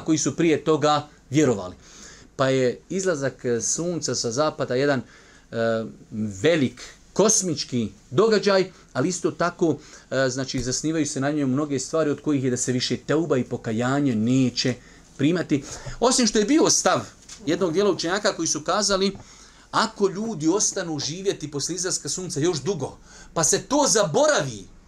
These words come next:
pa dođu generacije koje ne pamti izlazak sunca za zapada,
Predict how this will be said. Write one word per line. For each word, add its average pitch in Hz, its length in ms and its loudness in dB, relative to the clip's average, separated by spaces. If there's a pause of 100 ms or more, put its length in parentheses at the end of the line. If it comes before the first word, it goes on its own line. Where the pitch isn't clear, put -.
(600)
pa 170 100 0
dođu 262 340 0
generacije 240 600 0
koje 240 200 0
ne 320 260 2
pamti 233 400 0
izlazak 208 320 -2
sunca 214 280 -4
za 190 100 -4
zapada, 240 540 -2